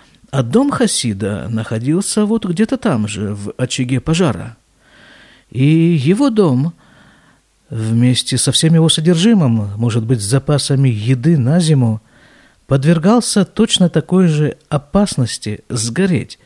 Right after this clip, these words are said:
как и то место, где хранились свитки. Но, тем не менее, хасид побежал спасать свитки. Не знаю, как там закончилась эта история с пожаром, что сгорело, что не сгорело, но вот когда уже все закончилось, успокоилось,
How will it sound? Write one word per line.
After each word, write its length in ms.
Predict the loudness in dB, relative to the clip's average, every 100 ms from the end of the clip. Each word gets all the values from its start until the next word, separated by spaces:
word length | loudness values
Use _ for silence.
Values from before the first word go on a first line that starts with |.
| _ _ _ -4
как 240 | -2 0
и 40 | 2
то 100 | 4
место, 300 | 4 2 2
где 160 | 2
хранились 520 | 2 4 4 2 -2 -4
свитки. 580 | -2 0 -2 -6 -12 -14 _ _ _ _ _ _ _ -6
Но, 160 | -4
тем 180 | 2 4
не 80 | 4
менее, 420 | 4 4 2 -2 -12 _ _ _ -12
хасид 460 | -2 0 0 0
побежал 460 | 0 0 0 0 -2
спасать 520 | -6 -6 -4 -6 -6
свитки. 560 | -6 -4 -6 -8 -16 -18 -20 _ _ _ _ _ _ _ _ _ _ _ -8
Не 180 | 0 0
знаю, 260 | 2 0
как 160 | 0 -4
там 160 | -2 -2
закончилась 560 | -2 -2 -2 -4 -6
эта 140 | -6 -6
история 380 | -4 -2 -2
с 80 | -4
пожаром, 400 | -2 0 2 0
что 220 | -2 -4 -6
сгорело, 360 | -4 -2 -2
что 160 | -2 -4
не 80 | -2
сгорело, 460 | -2 -2 -2 -2 -6 -18 -20 -20 -4
но 120 | 0
вот 100 | 0
когда 260 | 0 2 2
уже 160 | 2
все 240 | 0 0 -2
закончилось, 640 | -2 -4 -4 -4 -6 -8 -10 -4
успокоилось, 920 | -2 -2 -4 -2 0 0 -2 -6